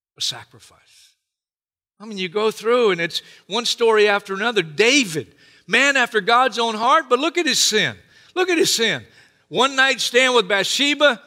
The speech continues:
She gets pregnant, trying to cover it up, murders her husband. Under the law, guess what? He deserved to die. And then God said, "Look, I,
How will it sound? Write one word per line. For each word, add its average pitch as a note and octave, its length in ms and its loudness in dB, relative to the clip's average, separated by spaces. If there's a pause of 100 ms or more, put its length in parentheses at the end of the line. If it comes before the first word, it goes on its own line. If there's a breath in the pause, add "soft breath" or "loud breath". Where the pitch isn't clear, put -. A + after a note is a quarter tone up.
(180)
She C#4+ 240 0
gets G#3+ 220 0
pregnant, C4 500 0
trying A3 240 0
to G3+ 60 -4
cover A#3 360 0
it A3+ 60 2
up, C4+ 460 0
murders A#3+ 500 0
her F3+ 160 0
husband. C4 580 2 (460 soft breath)
Under D4 260 2
the B3 140 2
law, C4+ 400 4
guess C4 320 0
what? D#4+ 260 4
He A#3 120 -2
deserved A#3 560 2
to D4+ 80 0
die. D4 540 4 (340 soft breath)
And A#3+ 140 0
then B3+ 140 0
God C4 240 4
said, C4+ 240 -2
"Look, C#4+ 220 4
I, A3 160 0